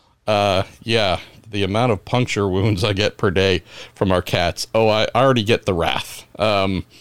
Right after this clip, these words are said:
<laughs> yeah. Uh, hey, he says, "Seen the absolute failure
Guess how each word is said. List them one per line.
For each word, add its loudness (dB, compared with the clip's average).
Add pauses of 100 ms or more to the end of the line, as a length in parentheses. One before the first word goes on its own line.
(120)
<laughs> -10
yeah. -2 (420)
Uh, -2
hey, 0
he -2
says, 2 (520)
"Seen 2
the 4
absolute 2
failure 2